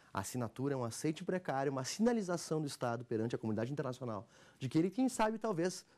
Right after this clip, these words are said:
no futuro fará parte desse tratado, e a ratificação aí sim tem um cunho, o elemento vinculante em relação ao Estado. Então, antes de prosseguirmos, nós temos que assinalar que os Estados Unidos e o Canadá, Canadá nem, nem assinar, assinou,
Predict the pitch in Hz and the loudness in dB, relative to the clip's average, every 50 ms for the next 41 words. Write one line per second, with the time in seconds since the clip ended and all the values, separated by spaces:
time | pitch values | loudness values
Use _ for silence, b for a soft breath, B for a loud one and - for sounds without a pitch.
0 | b 233 247 220 - 208 - - 147 147 139 - 139 147 151 - - 117 117 123 | b 2 2 2 2 -2 2 4 4 4 4 4 2 2 2 0 0 -2 -2 -2
1 | - 131 123 - 196 208 208 180 151 151 156 b b b b b b b b - | -4 -6 -4 -2 -4 0 0 0 0 0 -4 b b b b b b b b 4
2 | 180 190 156 135 135 160 175 - - 160 - 143 131 - 139 147 143 135 123 139 | 6 6 6 4 2 -2 -2 -2 -6 -4 -4 -4 -4 -2 -2 0 2 2 2 0
3 | 139 - - 131 127 127 - 120 117 117 117 - - 113 101 101 104 107 104 - | -2 -4 -2 0 0 0 0 0 -2 -2 -2 -4 -2 -2 0 0 0 -2 -4 -8
4 | - - - _ _ _ _ _ _ _ _ _ _ - - - - - - _ | -16 -20 -20 _ _ _ _ _ _ _ _ _ _ -20 -20 -20 -20 -20 -20 _
5 | - - - 107 104 101 95 95 92 95 98 95 - 110 - - _ - - 95 | -10 -2 0 2 2 2 2 0 0 -2 -4 -4 -6 -8 -10 -10 _ -18 -12 -6
6 | 101 107 104 101 - 120 113 101 98 107 110 104 98 95 - - 107 90 95 95 | -4 -4 -4 -2 -2 0 0 2 2 2 2 0 -2 -4 -4 -6 -4 -4 -2 -2
7 | 92 87 - 87 87 92 - - - 78 - - - - B B B B B - | -2 -4 -4 -6 -6 -6 -6 -6 -8 -8 -8 -8 -12 -18 B B B B B -2
8 | 120 139 160 180 b b b b b - 131 127 - - 160 - 170 147 135 139 | 2 2 2 0 b b b b b -4 -4 -4 0 0 0 2 2 0 2 2
9 | 143 156 160 - - b b b b - 139 - - 143 - - 135 - - 139 | 0 0 -2 -6 -10 b b b b -6 -2 0 0 0 2 2 -2 0 0 0
10 | 127 123 123 127 147 143 - 156 143 139 143 139 139 147 147 160 156 - 143 143 | 2 2 0 0 -2 -2 -2 -2 -2 0 0 -2 -2 0 -2 -2 -2 -2 -2 0
11 | 143 135 123 117 120 135 147 131 - - - - 127 120 117 110 - 131 127 117 | 0 0 0 0 -2 -2 -4 -8 -10 -10 -6 -2 0 0 2 2 2 2 2 0
12 | 135 160 165 127 117 123 147 156 - - 127 113 127 135 - 143 123 - 127 151 | -2 -2 -4 -4 -4 -4 -4 -4 -4 -4 -4 -4 -4 -4 -4 -6 -4 -4 -6 -6